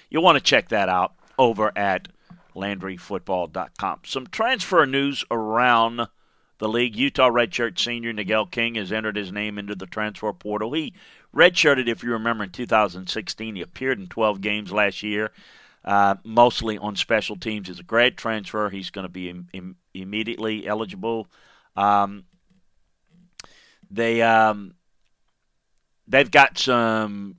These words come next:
good depth and good talent, even with the guys that they're losing in the secondary. So getting an opportunity to move on makes some sense for him. Nevada redshirt junior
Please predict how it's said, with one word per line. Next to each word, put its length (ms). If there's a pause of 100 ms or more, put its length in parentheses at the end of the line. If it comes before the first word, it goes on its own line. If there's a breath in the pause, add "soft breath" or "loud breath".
good 220
depth 380
and 120
good 200
talent, 400
even 260
with 140
the 80
guys 280
that 120
they're 120
losing 340
in 60
the 60
secondary. 640
So 260 (400 soft breath)
getting 300
an 40
opportunity 440
to 40
move 280
on 320
makes 220
some 120
sense 300
for 140
him. 240
Nevada 400
redshirt 520
junior 480